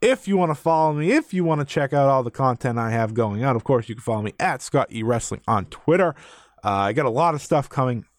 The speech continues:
in the next couple weeks. Um, so make sure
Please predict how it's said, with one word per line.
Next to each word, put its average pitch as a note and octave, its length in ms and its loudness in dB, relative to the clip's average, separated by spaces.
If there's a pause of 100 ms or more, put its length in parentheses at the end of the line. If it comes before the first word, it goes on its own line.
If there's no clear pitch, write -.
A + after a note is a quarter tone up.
(120)
in A#2 280 0
the G#2+ 300 2 (260)
next A#2 260 -4
couple G#2+ 280 -4
weeks. E3+ 480 -2 (420)
Um, G#2 640 0
so A2 260 0
make G#2+ 260 -2
sure G2+ 420 0